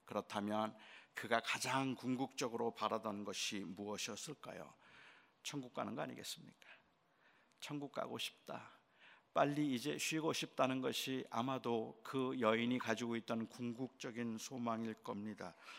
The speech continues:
그런데 그가 마침내 병이 들었습니다. 그리고 죽었습니다. 도르가가 죽었을 때 그 주변에 있던 교인들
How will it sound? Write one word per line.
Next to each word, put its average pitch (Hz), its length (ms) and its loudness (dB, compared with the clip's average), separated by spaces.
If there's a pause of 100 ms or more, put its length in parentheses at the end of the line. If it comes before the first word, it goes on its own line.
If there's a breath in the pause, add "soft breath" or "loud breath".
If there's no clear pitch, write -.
(460 loud breath)
그런데 139 280 4
그가 120 640 4
마침내 120 840 0 (380)
병이 117 380 -2
들었습니다. 98 760 -4 (600 loud breath)
그리고 110 600 -4 (160)
죽었습니다. 110 720 -6 (1040 soft breath)
도르가가 135 480 4
죽었을 123 460 -2
때 95 500 -4
그 120 140 -6
주변에 123 480 4
있던 120 640 0
교인들 113 760 -2